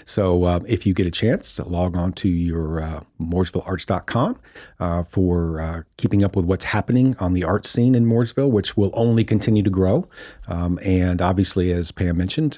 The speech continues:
uh, on the, um, mooresville recreation dot org webpage, there is a section about us, which has a great deal of information about, uh, some of the public art committees and,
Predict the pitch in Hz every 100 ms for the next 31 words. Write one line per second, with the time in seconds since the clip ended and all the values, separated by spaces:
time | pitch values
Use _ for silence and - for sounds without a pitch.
0 | - 85 87 90 90 85 85 87 85 82
1 | 80 82 87 - - - 107 107 104 101
2 | 92 98 98 104 95 90 117 101 90 92
3 | 98 - 131 160 107 95 87 85 87 98
4 | - 98 90 - 82 80 80 160 - 90
5 | 85 90 87 82 92 87 92 87 82 -
6 | 87 90 95 85 87 - - 82 78 104
7 | 87 76 92 87 76 - 95 90 90 90
8 | 87